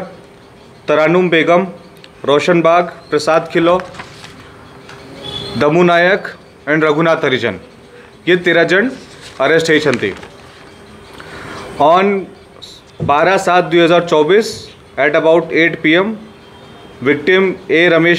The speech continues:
ପାତ୍ର, ଯେଉଁ ଓନର ଅଛନ୍ତି ଶ୍ରୀ ଲକ୍ଷ୍ମୀ ଭେଙ୍କଟ ମଡର୍ଣ୍ଣ ରାଇସ୍ ମିଲ୍ର, ଯେଉଁ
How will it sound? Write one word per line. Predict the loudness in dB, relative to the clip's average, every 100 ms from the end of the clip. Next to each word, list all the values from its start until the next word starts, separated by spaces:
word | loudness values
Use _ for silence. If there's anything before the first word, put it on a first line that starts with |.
| 0
ପାତ୍ର, | -2 0 0 2 0 -6 -4
ଯେଉଁ | 2 4 4 4 2
ଓନର | 4 4 4
ଅଛନ୍ତି | 0 2 0 0 0
ଶ୍ରୀ | 2 2
ଲକ୍ଷ୍ମୀ | 0 -2 0
ଭେଙ୍କଟ | 0 0 0 -2 -8 -18 -20 -20 -4
ମଡର୍ଣ୍ଣ | 0 2 2 2
ରାଇସ୍ | 2 0 -2
ମିଲ୍ର, | 0 0 -2 -6 -20 -20 -20 -20 -20 -20 -20 -18 -12 0
ଯେଉଁ | 4 6